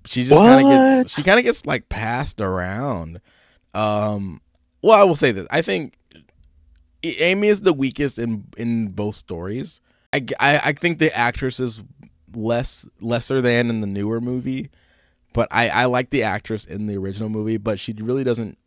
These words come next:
Speaker 1: leave an impact on me until the very end in both cases, if I should say so. But I'm, I'm guessing you liked Amy a lot, Roderick?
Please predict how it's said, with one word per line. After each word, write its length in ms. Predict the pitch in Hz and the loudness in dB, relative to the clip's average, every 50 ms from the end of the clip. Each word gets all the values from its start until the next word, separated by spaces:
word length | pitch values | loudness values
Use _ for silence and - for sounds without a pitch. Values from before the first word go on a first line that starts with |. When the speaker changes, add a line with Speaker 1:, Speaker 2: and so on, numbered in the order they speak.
| _ - | _ -12
Speaker 1:
leave 160 | 95 104 95 90 | -12 -10 -10 -10
an 60 | 76 | -12
impact 520 | 78 92 92 101 120 107 101 110 110 - 127 | -12 -12 -12 -12 -12 -12 -12 -12 -10 -8 -8
on 180 | 123 131 135 135 | -6 -6 -6 -8
me 280 | 139 143 139 143 143 - _ _ - 127 | -8 -8 -8 -10 -12 -16 _ _ -14 -10
until 360 | 110 110 104 - - 113 110 | -8 -6 -6 -4 -4 -4 -6
the 140 | 107 107 104 | -6 -6 -8
very 400 | 90 98 92 92 92 87 76 76 | -6 -8 -8 -6 -8 -8 -10 -10
end 400 | 80 85 90 98 113 123 131 135 - _ _ _ _ _ _ _ _ _ | -10 -10 -8 -6 -6 -8 -8 -12 -16 _ _ _ _ _ _ _ _ _
in 180 | - 110 110 101 | -6 -4 -4 -2
both 260 | 92 104 110 107 - | -2 -2 -4 -4 -6
cases, 600 | - - 107 104 104 - - 131 135 147 143 143 | -6 -6 -6 -6 -6 -6 -8 -8 -8 -10 -12 -14
if 160 | - - - | -14 -10 -8
I 100 | 117 113 | -6 -8
should 180 | 113 - 127 127 | -6 -8 -12 -12
say 180 | - - 131 135 | -10 -8 -8 -8
so. 280 | 120 123 - - - - - | -8 -8 -10 -10 -10 -8 -4
But 100 | - 120 | -2 -2
I'm, 180 | 117 120 117 - | -2 -2 -2 -4
I'm 80 | 107 120 | -6 -4
guessing 320 | 113 123 120 - 123 117 | -2 -2 -2 -2 -4 -4
you 100 | 117 120 | -4 -4
liked 280 | 104 101 104 110 - - | -4 -6 -8 -2 0 0
Amy 260 | - 113 113 113 113 | 0 0 -2 -4 -4
a 80 | 110 110 | -4 -4
lot, 220 | 117 117 123 117 | -6 -6 -8 -6
Roderick? 400 | - - 123 123 117 127 123 123 | -4 -4 -4 -4 -4 -6 -8 -8